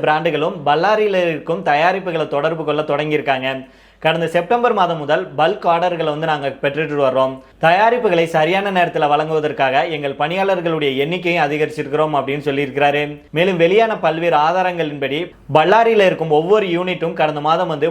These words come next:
முப்பத்தஞ்சு லட்சம் ஆர்டர்களை வந்து பெற்றிருக்காங்க அப்படிங்கிற தகவல் நமக்கு கிடைச்சிருக்கு.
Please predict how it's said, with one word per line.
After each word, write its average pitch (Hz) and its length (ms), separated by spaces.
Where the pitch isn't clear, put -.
முப்பத்தஞ்சு 202 540
லட்சம் 147 320
ஆர்டர்களை 165 400
வந்து 156 200
பெற்றிருக்காங்க 151 500
அப்படிங்கிற 139 420
தகவல் 139 300
நமக்கு 131 280
கிடைச்சிருக்கு. 131 440